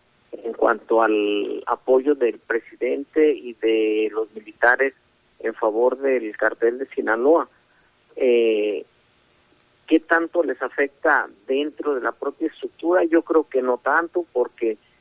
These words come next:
sabemos que la, de la existencia de al menos tres hermanos más de ellos que, eh, están al, al frente de esta estructura y que de manera, pues, fraternal y parental, eh,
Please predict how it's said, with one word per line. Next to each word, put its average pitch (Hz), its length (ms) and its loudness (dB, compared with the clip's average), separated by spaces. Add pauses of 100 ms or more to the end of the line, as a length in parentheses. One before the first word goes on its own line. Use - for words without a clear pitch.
(300)
sabemos 127 400 0
que - 100 -10
la, 127 140 2
de 117 180 0
la 110 80 0
existencia 131 760 0
de 117 100 2
al 113 80 -2
menos 131 280 -4 (100)
tres 131 200 0
hermanos 127 540 -2
más 139 300 0 (580)
de 120 220 4
ellos 151 300 0 (120)
que, 104 720 -2 (100)
eh, 101 680 2
están 123 300 0
al, 120 260 2
al 104 160 -4
frente 131 640 -2 (520)
de 120 100 2
esta 143 200 -4
estructura 165 840 -2
y 123 180 -14
que 120 120 -2
de 113 120 0
manera, 120 800 0 (580)
pues, 117 160 -18
fraternal 127 840 -6
y 139 60 -12
parental, 117 760 -4 (180)
eh, 107 440 -2